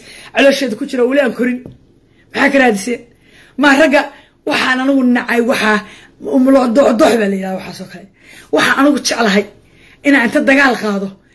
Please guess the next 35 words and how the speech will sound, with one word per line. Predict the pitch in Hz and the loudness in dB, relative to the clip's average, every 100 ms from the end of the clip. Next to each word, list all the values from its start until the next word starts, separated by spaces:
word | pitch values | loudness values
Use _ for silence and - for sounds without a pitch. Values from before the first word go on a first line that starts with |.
| _ _ _ _ | _ _ _ _
and | 254 254 | -2 -2
is | 208 | -4
face | - 339 - | 0 2 2
to | 277 | 0
face | - 392 339 - - _ _ _ _ _ _ _ - | 0 2 2 0 -14 _ _ _ _ _ _ _ -12
qaadayba, | - 294 339 320 269 254 - _ _ _ | -4 0 2 2 0 -2 -8 _ _ _
shaydaan | - 269 233 302 277 | -8 -6 -2 -2 0
ba | 247 | 2
iga | 269 302 | 2 2
qaalib | 262 240 | 2 2
noqoy. | 233 220 247 - - _ _ _ | 2 0 0 -2 -16 _ _ _
Face | - 359 - | -2 0 0
to | 269 | -2
face | - 349 233 - | 0 2 2 0
wixii | 254 311 220 269 | -6 -4 -2 0
aan | 277 | 4
u | 302 | 4
helo | 254 262 | 4 2
inaan | 247 240 | 0 0
leefo. | 240 214 294 247 - _ _ _ _ _ _ _ 233 | 0 0 -2 -2 -4 _ _ _ _ _ _ _ -6
Laakiin | 233 208 254 240 | -4 -4 -8 -4
inaan | 269 247 214 | 0 2 2
dariska | 247 226 - - | 2 0 -2 -2
iyo | 214 190 - _ _ - - - | -2 -4 -10 _ _ -20 -20 -4
magaalooyinka | 220 220 220 269 - | 0 2 4 4 2
iyo | 226 214 | -2 0
ku-, | 311 | 2
inaan | 311 302 | 2 -2
ku | |
hoos | 320 277 | -2 -2
noqdo, | 214 233 208 | -4 -6 -6
xaaraam | - 269 294 320 | -4 -2 -2 -2
caleek. | 214 262 269 - - - _ _ _ _ - _ _ _ _ _ - | -2 0 0 -2 -20 -20 _ _ _ _ -20 _ _ _ _ _ -8
Xaaraam | - 247 262 240 | -2 2 2 2
caleek. | 226 208 | 0 -2